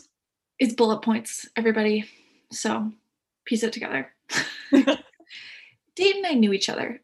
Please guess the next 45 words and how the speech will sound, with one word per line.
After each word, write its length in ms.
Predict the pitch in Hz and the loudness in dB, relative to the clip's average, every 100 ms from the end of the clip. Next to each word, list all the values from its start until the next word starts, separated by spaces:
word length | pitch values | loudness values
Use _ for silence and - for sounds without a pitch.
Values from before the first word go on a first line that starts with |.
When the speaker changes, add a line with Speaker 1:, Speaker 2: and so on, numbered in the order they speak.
| - | -2
Speaker 1:
but 120 | 311 | 0
I 60 | 381 | 0
wanted 300 | 453 494 - | -2 -4 -4
to 60 | |
make 160 | 277 269 | -4 -2
our 120 | 247 | -2
first 440 | 233 208 208 - - | -4 -6 -6 -8 -6
official 560 | 277 - - 220 - 180 | -6 -4 0 0 -2 -8
date 260 | - - | -10 -10
special. 580 | - - - - - - _ _ - - - - - | -10 -10 -8 -10 -12 -18 _ _ -20 -20 -20 -20 -4
Got 180 | 214 190 | 0 2
opportunity 760 | 208 214 247 - 302 240 233 240 | 2 0 -4 -2 -2 0 -2 -4
to 140 | - 214 | -2 0
Vancouver 460 | 220 214 196 220 | 0 -2 -4 -6
Fashion 420 | 226 311 359 254 | -2 -2 -2 -4
Show, 280 | 233 220 220 | -2 -2 -2
so 180 | 233 277 | -4 -4
I 80 | 294 | -4
bring 260 | 302 359 226 | -6 -8 -8
her, 200 | 233 - - - - | -10 -16 -20 -16 -6
and 140 | 277 | -2
we 140 | 285 440 | -2 -4
enjoy 280 | - 269 254 | -4 -4 -4
drinks 420 | 220 208 214 - - | -4 -6 -8 -12 -10
throughout 340 | 226 208 170 | -8 -6 -8
the 80 | 214 | -10
show. 340 | - - - _ _ _ _ _ 226 | -12 -12 -16 _ _ _ _ _ -6
I 100 | 277 | -4
drink 220 | 269 214 | -2 -4
a 40 | 196 | -6
lot, 340 | 185 - - _ - - - | -10 -12 -14 _ -20 -12 -2
admittedly, 600 | 226 226 190 - - 220 - - | 2 2 0 -8 -12 -14 -18 -8
but 100 | 302 | -6
I'm 100 | 302 | -4
also 280 | 320 - 480 | -4 0 0
a 120 | 294 | 0
bartender 580 | 202 233 233 226 - - | -4 -6 -8 -12 -12 -6
and 120 | 285 277 | 0 2
used 220 | 269 - | 2 -2
to 60 | |
drinking. 460 | - 247 226 - 226 - - | -8 -10 -14 -14 -16 -18 -10
So 140 | - | -6
without 340 | 311 339 370 359 | -4 -4 -6 -4
thinking, 340 | 220 214 208 | -4 -2 -4
I 140 | 254 | -6